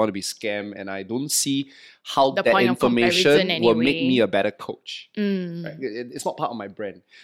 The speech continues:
Speaker 2: And
Speaker 1: But
Speaker 2: you wouldn't say things also that would jeopardize the safety of your loved ones. So that's another one to
Speaker 1: Exactly.
Speaker 2: add on.
Speaker 1: However, authenticity is extremely important for me.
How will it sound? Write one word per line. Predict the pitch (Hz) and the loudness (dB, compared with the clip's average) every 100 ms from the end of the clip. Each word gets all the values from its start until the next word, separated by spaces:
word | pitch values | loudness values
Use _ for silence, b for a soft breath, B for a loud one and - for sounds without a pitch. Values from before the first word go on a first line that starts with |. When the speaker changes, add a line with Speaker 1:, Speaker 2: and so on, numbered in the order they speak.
| b - | b 2
Speaker 2:
And | |
Speaker 1:
But | 233 233 | 4 8
Speaker 2:
you | |
wouldn't | 247 277 294 285 214 | 8 6 4 0 -2
say | - 240 | 0 2
things | 240 240 | 2 -2
also | 214 - 202 | -2 0 0
that | 175 | 2
would | 175 180 | 0 0
jeopardize | 175 - 185 | -2 0 -2
the | 180 | -2
safety | 170 170 - 180 | -6 -8 -6 -6
of | - 170 | -4 -4
your | 185 196 | 2 4
loved | 208 185 185 | 4 2 -2
ones. | 170 180 370 - - | -6 -6 -6 -14 -14
So | - | -8
that's | 208 - 175 | -6 -6 -6
another | 170 180 | -4 0
one | 180 180 | 0 0
to | - | -2
Speaker 1:
Exactly. | |
Speaker 2:
add | 160 - | -2 -4
on. | 165 294 _ | -8 -10 _
Speaker 1:
However, | - 143 160 160 165 202 196 - - | 2 6 6 6 6 6 4 -2 -4
authenticity | 127 147 147 143 160 170 | -2 2 2 2 2 2
is | 143 | 0
extremely | 113 - - 135 147 | -2 -6 -2 0 -2
important | 117 113 117 123 - | -4 -6 -6 -8 -6
for | 107 | -4
me. | 101 98 98 101 127 | -4 -6 -8 -6 -8